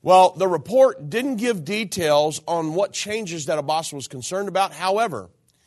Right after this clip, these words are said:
in recent months, there have been reports that Israel was quietly being allowed to go up and pray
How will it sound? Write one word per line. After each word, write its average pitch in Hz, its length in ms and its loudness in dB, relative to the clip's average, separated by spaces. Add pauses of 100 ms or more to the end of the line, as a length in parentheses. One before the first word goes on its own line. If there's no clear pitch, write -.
(380)
in 160 220 -2
recent 185 360 -2
months, 147 600 -6 (420)
there 180 160 4
have 156 100 -4
been 160 140 -2
reports 202 500 -2
that 156 320 -2
Israel 156 640 0 (320)
was 165 220 -6
quietly 190 720 -2
being 175 480 -2
allowed 131 640 0 (460)
to 180 100 -8
go 185 300 2
up 185 160 0
and 165 220 -4
pray 185 680 -2